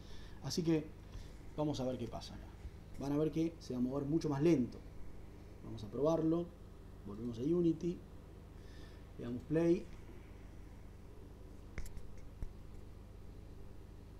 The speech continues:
Mucho más lento. Extremadamente fluido, pero mucho más lento. Lo que ven ahí es la cámara. Lo que puedo hacer ahora es fácilmente,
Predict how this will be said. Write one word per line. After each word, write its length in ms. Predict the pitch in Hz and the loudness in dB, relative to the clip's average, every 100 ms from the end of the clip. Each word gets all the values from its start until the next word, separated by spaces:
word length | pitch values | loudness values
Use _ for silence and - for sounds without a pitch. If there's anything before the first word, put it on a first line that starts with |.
| - | 0
Mucho 420 | 185 220 175 143 117 | 6 8 8 8 2
más 160 | 110 | 0
lento. 300 | 107 101 - - - - - - - - - - - - - | -2 -6 -8 -10 -12 -12 -12 -12 -12 -12 -12 -12 -12 -12 -10
Extremadamente 640 | - - 143 147 165 160 147 | -6 0 6 10 12 10 8
fluido, 340 | 131 127 110 | 4 4 2
pero 140 | 101 117 | 0 2
mucho 220 | 147 143 | 4 4
más 100 | 120 | 2
lento. 240 | 110 104 | 0 -4
Lo 60 | 110 | 2
que 80 | 131 | 4
ven 100 | 143 | 6
ahí 180 | 143 | 8
es 60 | 143 | 6
la 100 | 131 | 4
cámara. 380 | - 110 107 - - - - - - - | 2 0 -2 -6 -8 -8 -10 -10 -10 -4
Lo 60 | 123 | 0
que 100 | 135 | 6
puedo 160 | 147 | 8
hacer 220 | 147 - 156 | 8 10 10
ahora 340 | 160 151 139 | 10 10 8
es 260 | 139 139 - - | 4 0 -6 -8
fácilmente, 720 | 135 - 139 147 135 135 147 | -6 0 4 6 6 4 2